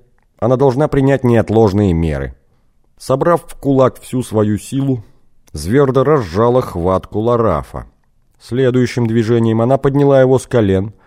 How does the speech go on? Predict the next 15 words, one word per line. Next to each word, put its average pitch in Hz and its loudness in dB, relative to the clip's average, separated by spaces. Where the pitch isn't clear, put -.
и, 123 2
не 143 4
теряя 156 2
инерции, 135 0
швырнула 127 2
Ларафа 117 2
на 110 0
ту 110 -4
самую 104 0
скамейку, 110 -2
где 92 -2
он 87 0
сидел 87 -4
до 85 -2
этого. 67 -6